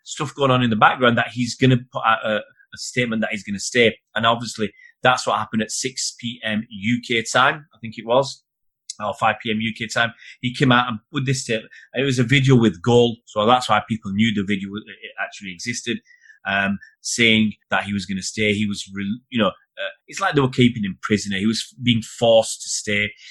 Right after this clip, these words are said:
and he said stuff about his family. He's, you know, had a, he had a brutal discussion with his wife, he said, when he told her that he wanted to leave. Uh, his kids cried. They don't wanna leave Barcelona.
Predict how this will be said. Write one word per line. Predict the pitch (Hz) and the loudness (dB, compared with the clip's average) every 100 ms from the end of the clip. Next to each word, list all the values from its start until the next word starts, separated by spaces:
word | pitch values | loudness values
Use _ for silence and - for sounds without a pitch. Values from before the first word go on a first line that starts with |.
| - _ | -20 _
and | 92 95 | -8 -8
he | 98 | -8
said | - 113 104 | -2 0 0
stuff | - 107 | -2 -6
about | 92 90 - | -4 -4 -4
his | - - - | -6 -8 0
family. | 113 117 113 | 0 2 -2
He's, | 101 87 - _ _ | -2 -6 -16 _ _
you | 98 | -16
know, | 90 - - | -16 -14 -10
had | 95 | -8
a, | 104 | -6
he | 117 | 0
had | 110 | 2
a | 95 95 | 0 0
brutal | 127 165 135 135 | 4 4 4 2
discussion | 117 - 123 110 110 | 2 -2 -2 -2 -4
with | 95 | -6
his | 95 90 | -10 -6
wife, | 107 123 | -4 -4
he | 123 | -4
said, | 107 113 | -6 -6
when | 110 | -4
he | 110 | -6
told | - 110 107 | -2 -2 -2
her | |
that | 104 | -4
he | 110 | -4
wanted | 101 - | -10 -12
to | - | -12
leave. | 101 107 107 _ _ _ 85 | -8 -6 -6 _ _ _ -12
Uh, | 90 | -10
his | 92 | -10
kids | - - 120 - | -8 -2 0 -2
cried. | - 113 113 101 | 0 4 4 4
They | 104 | 0
don't | 104 | 0
wanna | 104 | -2
leave | 107 98 | -6 -4
Barcelona. | 101 101 - 110 107 | 0 0 -2 -2 0